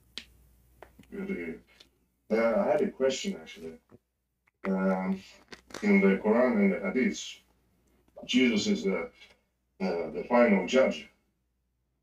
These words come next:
Uh, they call him, uh, the healer, the resurrector of the dead, the all knowing. And, uh, we don't see everything of his teachings.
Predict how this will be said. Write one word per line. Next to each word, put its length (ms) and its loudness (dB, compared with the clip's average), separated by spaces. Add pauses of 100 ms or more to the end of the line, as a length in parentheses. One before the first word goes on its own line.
(260)
Uh, 500 -4 (240)
they 140 2
call 280 2
him, 200 4
uh, 180 -4 (300)
the 140 -4
healer, 560 2 (600)
the 100 0
resurrector 600 0
of 100 -8
the 120 -12
dead, 300 -2 (1080)
the 80 0
all 180 0
knowing. 960 -6 (1120)
And, 340 -4
uh, 400 0 (500)
we 100 2
don't 420 4 (580)
see 260 4
everything 360 0
of 120 -2
his 180 -2
teachings. 640 -8